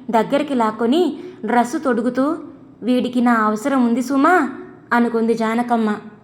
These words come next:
ఇదండి ఈరోజు కథ. మీకు నచ్చిందా? నచ్చితే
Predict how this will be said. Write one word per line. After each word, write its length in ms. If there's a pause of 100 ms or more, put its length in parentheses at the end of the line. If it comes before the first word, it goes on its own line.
(720)
ఇదండి 640 (180)
ఈరోజు 400
కథ. 260 (760)
మీకు 200
నచ్చిందా? 680 (380)
నచ్చితే 600